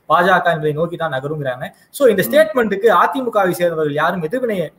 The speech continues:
Speaker 1: ஆற்றின மாதிரியே தெரியலையே சார். என்-, என்ன சார் காரணமா இருக்கும் இதுக்கு?
Speaker 2: பிரச்சனை வந்து come what may அப்படிங்கிற மாதிரி அவங்களுக்கு எதிர்த்து நின்று போராடக்கூடிய தைரியம், அ, திராணி எல்லாம் இருக்கணும். அவங்களுக்கு எல்லாம் அதெல்லாம் போயிடுது. ஆகவே இப்ப பாஜக நம்மளுக்கு உதவி செய்யும், அவங்க வேற வழி இல்ல.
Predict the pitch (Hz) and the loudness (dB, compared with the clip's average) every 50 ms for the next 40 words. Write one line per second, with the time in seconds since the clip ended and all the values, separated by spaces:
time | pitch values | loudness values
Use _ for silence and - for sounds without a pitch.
0 | - 160 190 208 180 208 214 190 180 165 156 165 180 175 185 170 - 160 165 175 | -4 -2 -2 0 0 -2 -4 -4 -4 -2 -2 -2 -2 -2 -4 -4 -6 -8 -8 -6
1 | 160 143 123 - 135 127 131 165 190 - 190 196 240 233 - 214 156 151 147 147 | -6 -6 -6 -6 -6 -6 -6 -6 -8 -6 -4 -4 -4 -2 -2 -2 -2 0 0 -2
2 | 156 160 160 151 139 127 123 123 123 120 123 - 123 - _ _ - 139 151 147 | -2 -2 -2 -4 -4 -4 -6 -10 -16 -20 -18 -18 -20 -20 _ _ -4 -2 -2 -2
3 | - 220 196 180 143 135 135 147 147 139 - - 151 185 202 190 170 160 156 127 | -2 -2 -2 0 0 -2 -2 -2 -4 -6 -4 -2 -2 -2 0 2 2 2 2 2
4 | 147 156 156 143 131 135 151 151 151 143 139 131 135 147 175 185 170 147 143 143 | -2 -2 0 0 0 0 -2 -2 0 0 0 0 0 0 0 0 0 -2 -2 -2
5 | 135 123 135 127 135 147 151 139 131 127 143 160 185 175 165 160 147 139 131 127 | -4 -4 -6 -4 -4 -2 -2 0 0 0 0 -2 -2 -4 -6 -6 -6 -4 -4 -6
6 | 147 117 - 156 165 170 160 147 143 131 - 143 139 156 156 131 123 127 139 156 | -6 -4 -2 0 2 2 2 2 0 -2 -4 -4 -4 -4 -4 -2 0 0 0 0
7 | 147 143 147 139 139 131 127 _ _ _ _ _ _ _ - 135 127 123 120 117 | -2 -2 -4 -4 -4 -8 -10 _ _ _ _ _ _ _ -6 -4 -2 0 0 -2
8 | 113 - 131 135 147 156 151 139 135 143 147 135 127 139 139 139 131 123 117 127 | -2 -2 0 0 2 2 0 0 0 2 2 0 0 0 -2 -2 -2 0 0 0
9 | 143 139 135 131 147 156 143 131 131 143 147 143 - 165 170 170 151 135 110 110 | 0 0 -2 0 2 2 2 2 2 2 0 0 2 2 2 2 2 0 -2 -4
10 | 95 - - _ _ _ _ _ _ _ - _ _ - 135 156 151 151 160 175 | -8 -10 -12 _ _ _ _ _ _ _ -20 _ _ 0 0 2 2 0 0 2
11 | 196 202 190 165 139 147 147 143 131 139 147 170 165 180 170 160 170 165 147 143 | 2 2 0 0 -2 -4 -4 -2 2 2 2 4 4 2 2 2 0 0 0 -2
12 | 143 147 147 127 147 156 147 135 139 147 151 143 - - 135 123 127 135 131 123 | -2 -4 -4 -4 -4 -4 -4 -2 -2 -2 -4 -4 -6 -6 -6 -6 -4 -2 -2 -2
13 | 123 127 123 113 113 127 139 131 123 123 139 156 165 156 139 127 127 131 123 113 | -2 -2 -4 -2 0 0 0 2 2 0 0 0 0 -2 0 0 2 2 2 2
14 | 95 - | 0 -4